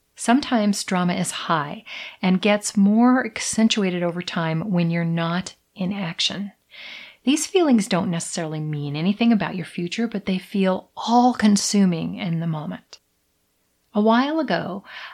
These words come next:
I did some internal family systems parts work to help me through a difficult time.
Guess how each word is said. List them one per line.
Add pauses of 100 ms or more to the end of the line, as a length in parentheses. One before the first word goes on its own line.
(160)
I
did
some
internal
family
systems (100)
parts
work
to
help
me
through
a
difficult (160)
time.